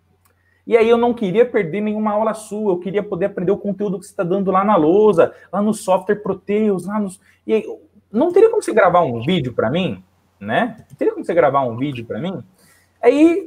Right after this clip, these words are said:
começou assim. Aí eu fiz o primeiro, aí fiz o segundo, e a galera foi,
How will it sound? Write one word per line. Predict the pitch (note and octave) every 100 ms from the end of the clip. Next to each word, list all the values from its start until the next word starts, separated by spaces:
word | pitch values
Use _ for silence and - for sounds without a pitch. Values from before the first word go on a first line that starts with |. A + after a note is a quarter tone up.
| - -
começou | E4 E4 D#4 E4
assim. | C#4+ - C#3+ G#2 E2 - _ _ _ _ _ -
Aí | D#4
eu | E4
fiz | C#4+
o |
primeiro, | - D4 C#4+ C4+ F#3+ B2 B2+
aí | -
fiz | C4+
o | B3+
segundo, | C#4+ G#3 C4 C4+ A#3 F3+ C3 -
e | G#3
a |
galera | G#3 G#3 A3+
foi, | A3+